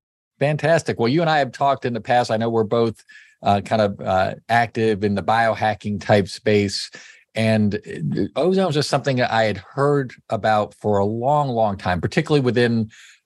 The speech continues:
the autism conferences. You hear about it talked, mentioned as a possible therapy. So I've just been really intrigued by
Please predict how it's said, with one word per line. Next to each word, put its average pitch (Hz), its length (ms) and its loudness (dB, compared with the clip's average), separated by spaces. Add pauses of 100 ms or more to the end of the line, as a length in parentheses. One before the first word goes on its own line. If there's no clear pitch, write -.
the 110 380 0
autism 113 480 2
conferences. 110 600 0
You 101 100 2
hear 123 300 0
about 107 260 0
it 98 140 -6
talked, 110 480 0
mentioned 110 680 0
as 107 220 0
a 95 60 -6
possible 104 560 0
therapy. 98 580 0 (340)
So 147 120 0
I've 180 120 2
just 170 220 -2
been 127 220 0
really 120 500 0 (420)
intrigued 117 800 0
by 104 460 0